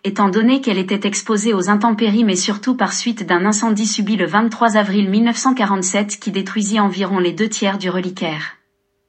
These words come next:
Un comité a donc été formé dans le but d'ériger un mémorial définitif, auquel se sont joints des citoyens individuels et des personnalités locales, des associations dont l'Association nationale partisans italiens mais aussi des banques,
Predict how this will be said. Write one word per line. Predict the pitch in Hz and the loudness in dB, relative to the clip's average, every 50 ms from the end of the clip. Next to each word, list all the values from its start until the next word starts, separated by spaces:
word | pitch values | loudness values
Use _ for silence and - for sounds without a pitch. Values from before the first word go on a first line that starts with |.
| _ _ _ _ _ _ _ _ _ _ - - | _ _ _ _ _ _ _ _ _ _ -2 0
Un | 196 185 | 0 0
comité | 180 240 254 247 254 240 - - 277 240 | 2 4 4 4 4 4 2 2 2 2
a | 190 | 2
donc | 160 185 202 214 208 | 2 0 0 0 0
été | 226 208 - 208 190 | 0 -2 -2 -2 -4
formé | - - 220 202 220 226 247 | 0 0 2 2 2 2 2
dans | 214 196 175 | 2 2 2
le | 170 180 180 | 2 2 0
but | 185 233 | 0 0
d'ériger | 202 208 196 180 190 202 202 202 220 | 0 0 0 0 0 -2 0 0 0
un | 202 185 | 2 2
mémorial | 180 180 196 202 208 202 214 214 220 220 220 196 | 2 2 4 4 4 4 4 2 2 2 0 0
définitif, | 214 214 208 - 214 202 196 190 - - 220 240 - - - - - _ - | -2 -2 0 2 2 2 2 2 -2 -4 -4 -4 -6 -10 -16 -20 -14 _ -6
auquel | 226 208 - 240 226 226 | -4 -2 -2 -2 -2 0
se | 214 - 226 | 0 -2 -2
sont | 208 - 220 208 | -2 0 -2 0
joints | 202 202 233 262 240 | 0 4 4 4 4
des | 208 180 | 4 0
citoyens | 185 - 220 208 - 220 208 202 208 208 202 | -2 -2 -4 -2 0 0 2 4 4 4 4
individuels | 202 202 202 214 196 196 208 196 190 233 233 214 | 4 4 2 2 0 -2 -2 0 0 0 0 0
et | 202 | 0
des | 180 180 180 | 0 0 0
personnalités | 180 240 226 220 - 247 226 220 214 208 214 208 - 220 | 0 0 -2 -2 0 0 0 2 2 0 0 0 0 -2
locales, | 196 185 185 185 185 170 170 190 240 262 254 - - - - _ - | -2 -2 -4 -4 -2 -2 -2 -2 -2 -4 -6 -12 -20 -20 -20 _ -6
des | 165 185 185 180 | -2 -2 0 2
associations | 226 226 220 - 269 254 - 254 233 226 - 247 262 | 0 0 2 0 0 2 2 0 0 0 2 2 2
dont | 240 196 170 | 4 4 2
l'Association | 175 196 208 - 247 233 - - 220 202 208 - 196 180 | 2 2 0 0 0 -2 0 0 -2 -2 -2 -2 0 2
nationale | 185 214 208 - 220 208 196 185 190 196 196 | 2 2 2 0 2 2 2 2 2 2 2
partisans | 208 220 208 208 - 208 185 208 208 208 208 | 0 0 0 0 -4 -2 0 2 2 2 2
italiens | 208 208 220 190 180 185 190 196 | 0 0 0 0 0 0 0 2
mais | 190 180 180 | 2 2 0
aussi | 190 185 - - 214 | 0 -2 -2 -2 -2
des | 180 185 180 | 0 0 2
banques, | 175 180 180 202 233 - | 2 2 2 2 0 -2